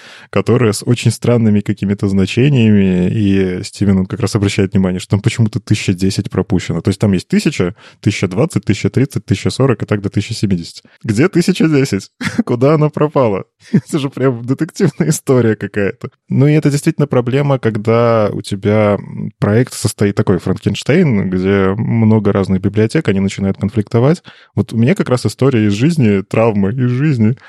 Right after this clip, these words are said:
была связана с пересечениями двух фреймворков. Один — это Bootstrap, собственно, который Bootstrap-тема там использовалась для оформления, а второй — это, э, боже, Kindu U I гриды. Э, короче, они использовали разные Z-индексы, это всё накладывалось,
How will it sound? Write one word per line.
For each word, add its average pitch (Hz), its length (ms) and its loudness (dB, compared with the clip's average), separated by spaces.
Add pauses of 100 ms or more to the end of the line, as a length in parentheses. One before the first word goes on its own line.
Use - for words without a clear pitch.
(200)
была 101 260 2
связана 104 500 0
с - 240 -10
пересечениями 113 540 0
двух 101 320 -2
фреймворков. 95 680 -2 (180)
Один — 104 480 2
это 95 1000 0
Bootstrap, 110 440 -4 (160)
собственно, - 500 -4
который 87 460 -2
Bootstrap-тема 98 640 -2
там 85 180 -6
использовалась 82 440 -6
для 85 100 -8
оформления, 87 480 -6
а 107 40 -8
второй — 143 400 0
это, 107 540 0 (240)
э, 92 220 -2
боже, 87 460 -2 (120)
Kindu 110 300 2
U 107 200 4
I 98 280 0
гриды. 110 460 0 (120)
Э, 110 560 -4
короче, 123 540 0
они 135 340 0
использовали 135 440 2
разные 127 300 2
Z-индексы, 123 560 -2
это - 160 -4
всё 127 140 0
накладывалось, 123 760 0